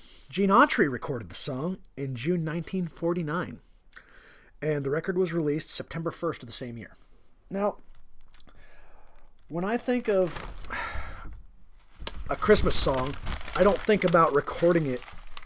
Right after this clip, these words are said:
in summer. I don't think about Christmas until after, you know, Thanksgiving, really.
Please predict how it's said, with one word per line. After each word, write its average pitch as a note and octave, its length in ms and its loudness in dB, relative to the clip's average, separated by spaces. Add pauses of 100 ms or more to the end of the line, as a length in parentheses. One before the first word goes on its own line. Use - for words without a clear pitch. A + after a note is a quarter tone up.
in D#3 300 -2 (120)
summer. D3 400 0 (720)
I C#3 120 -4
don't D3 200 -2
think D#3+ 240 0
about D3 300 -2
Christmas D#3+ 460 -2
until C#3 340 -2
after, C3 280 -6 (680)
you B2 100 -2
know, G2 160 -4
Thanksgiving, D3+ 560 4
really. B2 320 2